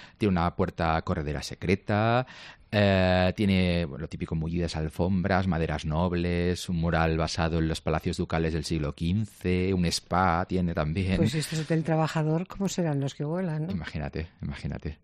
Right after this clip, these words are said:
Speaker 1: Tiene hasta una sala de cine, por si te aburres en el vuelo, pues te metes en la sala de cine y ves una película. Eh, grifería, inspiración náutica, sobre fregadero de nogal,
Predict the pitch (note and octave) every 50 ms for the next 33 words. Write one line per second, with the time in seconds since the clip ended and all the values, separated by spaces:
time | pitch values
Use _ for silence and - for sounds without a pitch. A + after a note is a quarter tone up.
0 | _ _ _ - - A2+ A#2 A#2+ - - F#2 E2+ E2 - - E2 D#2 D2 C#2 C#2
1 | - - A#2 C#2 D#2+ F#2+ - - - - - - D2 C#2+ C#2+ D2 D2 C#2+ - D2
2 | D2 - E2+ - G2+ C3 E3+ - - D2+ C#2+ C#2+ C#2+ D#2+ F#2 G2+ C#3 - D2+ -
3 | - - B1+ - D2+ D#2 C#2+ B1+ C2+ - D2 C2+ B1 - - G#2 A#2 C3 G#2 E2
4 | D#2+ - D#2 C2 - - - - - - B2 A#2+ F3+ G#3+ - _ - - - -
5 | - - - - - - - _ - F#2 F2+ F2 F2 E2 E2 E2 E2 E2 D#2+ D#2+
6 | D#2+ D#2+ D#2 D#2+ D#2 D#2 D#2 D#2 D#2 C#2+ D#2+ E2+ F#2+ F2+ - E2 D#2+ D#2 E2+ E2+
7 | F2 F2+ E2+ D#2+ D#2+ D#2+ E2 E2+ E2+ D#2 - - D#2+ D2 - - E2 D2+ C#2+ D2+
8 | F2+ G#2+ - - - - - E2+ F2 F2 F2 F2 - D#2 D2+ - D#2+ - - E2
9 | D2+ C#2+ D2+ D2+ C#2+ E2 E2+ D#2+ D2 C#2+ D2 D2 B1+ C2+ C#2 E2+ G#2+ A#2 A2 G#2+
10 | G2+ F#2+ F#2+ G2 G2 F#2+ G2 G2+